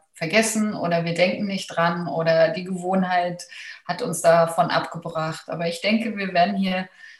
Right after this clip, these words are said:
gute Gelegenheiten haben, auch die Wichtigkeit von solchen Dingen wirklich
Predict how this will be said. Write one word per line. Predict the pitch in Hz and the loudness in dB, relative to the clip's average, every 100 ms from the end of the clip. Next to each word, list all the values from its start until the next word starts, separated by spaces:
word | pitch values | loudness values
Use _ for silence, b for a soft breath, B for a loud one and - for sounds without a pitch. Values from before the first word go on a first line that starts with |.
| _ | _
gute | 190 233 247 | 2 4 6
Gelegenheiten | 214 196 185 196 190 175 175 | 6 4 2 0 0 0 -2
haben, | 175 170 | 0 0
auch | - 170 | 0 -2
die | 170 | 0
Wichtigkeit | 190 220 269 - 170 160 | 2 2 -2 0 0 0
von | 160 | -4
solchen | 156 160 175 | -4 -4 -4
Dingen | 160 165 180 180 | -4 -4 -6 -8
wirklich | 175 180 180 196 - - | -12 -10 -10 -8 -10 -16